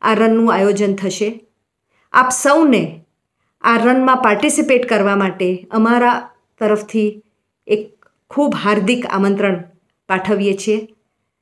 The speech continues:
વડોદરા મેરેથોનની વેબસાઇટ ઉપર રજિસ્ટ્રેશન કરી, એપ ડાઉનલોડ કરી અને પોતાની અંગત દોડ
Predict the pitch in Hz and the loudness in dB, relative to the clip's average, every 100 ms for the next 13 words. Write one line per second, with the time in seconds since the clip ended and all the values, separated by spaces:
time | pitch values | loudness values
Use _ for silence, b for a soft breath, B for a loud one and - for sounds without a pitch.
0 | _ _ _ _ _ _ _ _ _ _ | _ _ _ _ _ _ _ _ _ _
1 | _ _ _ _ - 240 285 302 294 269 | _ _ _ _ -2 4 4 4 4 4
2 | 269 247 254 262 220 220 - 254 254 247 | 2 2 0 2 2 0 0 0 0 0
3 | 240 233 202 196 247 - 240 240 233 226 | 0 0 0 0 -2 0 0 2 -2 0
4 | 214 214 247 247 _ _ _ _ _ _ | 0 0 -2 -6 _ _ _ _ _ _
5 | _ - 240 254 214 220 220 214 214 214 | _ -2 0 2 0 2 4 4 2 2
6 | 196 196 208 - _ _ 233 269 277 226 | -2 -2 -6 -10 _ _ 0 0 0 0
7 | 247 254 302 302 302 302 302 - _ _ | 0 2 0 0 0 -2 -4 -12 _ _
8 | - 220 226 233 202 - - - - 202 | -8 0 2 4 2 0 -10 -20 -4 2
9 | 233 160 | 4 2